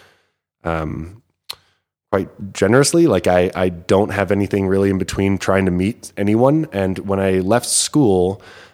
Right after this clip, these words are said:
the first person I met and contacted with just via Twitter was a guy named Vincent Laforet, and he is a Pulitzer Prize winning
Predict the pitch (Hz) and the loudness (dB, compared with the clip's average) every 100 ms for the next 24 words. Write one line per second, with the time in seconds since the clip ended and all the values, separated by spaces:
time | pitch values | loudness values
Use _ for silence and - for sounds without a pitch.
0 | - 107 120 - 117 110 101 95 95 107 | -8 0 0 0 -2 0 0 0 -2 -4
1 | 104 98 98 95 95 87 95 95 - - | -2 0 0 -2 -4 -4 -2 -2 -4 -12
2 | 107 101 113 113 101 - 127 101 92 92 | -8 -2 -2 0 -2 0 0 2 0 -2
3 | 95 101 101 92 98 - 92 98 - 120 | 0 0 0 0 -2 -2 -4 -4 -2 -2
4 | 87 127 147 104 87 110 104 95 92 - | -2 -4 -8 -10 -4 0 0 0 -4 -2
5 | 101 92 101 - 95 87 90 92 90 90 | -2 -2 -6 -2 -2 -2 -2 0 0 -2